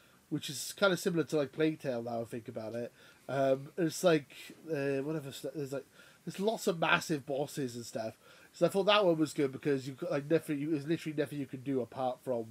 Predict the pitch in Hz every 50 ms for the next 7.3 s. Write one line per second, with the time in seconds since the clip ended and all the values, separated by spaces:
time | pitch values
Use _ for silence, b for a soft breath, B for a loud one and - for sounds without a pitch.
0 | 117 127 120 117 120 - 127 135 131 123 127 120 123 123 127 135 147 156 - B
1 | B B B B B B - 127 127 117 - - 143 131 127 127 113 - - 156
2 | 156 - - - - 170 - 190 185 175 147 - - 180 190 202 190 156 151 151
3 | 143 - - - _ _ - 139 139 131 117 - 123 127 135 135 131 139 147 160
4 | 180 190 B B B B B B B B B - - 151 151 143 143 135 - -
5 | 160 143 135 135 123 - 143 135 131 123 - - - - 139 131 135 139 143 147
6 | 135 131 127 123 120 117 - - 147 123 123 127 127 123 123 - - 147 131 127
7 | 123 123 123 123 123 120